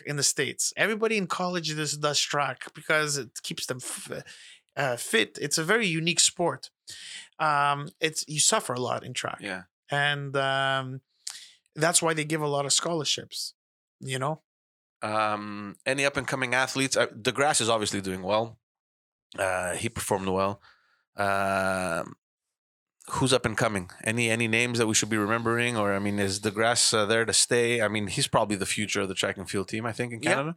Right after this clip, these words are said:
Speaker 1: Yeah, he's a terrific athlete. Um, I think he, to me, in my eyes, um, I don't know the guy,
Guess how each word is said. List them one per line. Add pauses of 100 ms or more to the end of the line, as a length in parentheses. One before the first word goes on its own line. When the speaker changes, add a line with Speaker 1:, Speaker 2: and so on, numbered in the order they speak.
(120)
Speaker 1:
Yeah, (220)
he's
a
terrific
athlete. (280)
Um, (720)
I
think
he, (140)
to
me,
in
my
eyes,
um, (440)
I
don't
know
the
guy,